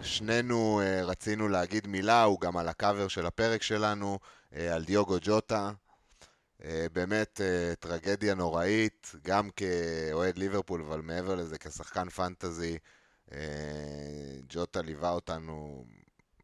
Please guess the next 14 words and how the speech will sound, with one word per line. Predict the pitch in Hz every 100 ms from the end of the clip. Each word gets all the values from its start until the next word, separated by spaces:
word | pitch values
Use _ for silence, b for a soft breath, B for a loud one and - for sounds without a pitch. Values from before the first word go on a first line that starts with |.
| - 50
לא | 76
יודע, | 80 73 69 -
חמש, | - 71 95 98 -
שש | 101 98 - -
שנים | 90 80 87
אחרונות. | 85 - 82 101 - 76
אני | 78
חושב | 90 120
מאז | 104 104
שאני | 98 90
התחלתי | 87 - 85 82
לשחק, | - - 90 - b b b b b
אה, | 73 78 78 73
כנכס | 85 85 95 98 90